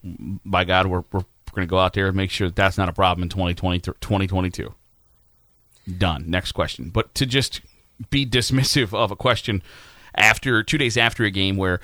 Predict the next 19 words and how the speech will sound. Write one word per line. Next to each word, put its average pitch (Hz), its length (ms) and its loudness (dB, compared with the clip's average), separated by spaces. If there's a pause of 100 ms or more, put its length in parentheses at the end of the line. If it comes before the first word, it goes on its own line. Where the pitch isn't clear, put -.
(200)
your 147 400 2
complete 151 520 0
inability 123 680 0 (200)
to - 100 -6
block 110 300 4
somebody 113 300 0
in 104 60 0
the 101 60 -2
fourth 104 300 -2
quarter 85 380 0 (880)
when 104 160 4
the, 101 100 0 (420)
the 107 240 -2 (140)
game 127 260 6
came 127 220 2
down 117 180 4
to 101 60 -8
two 131 240 0
plays 87 560 0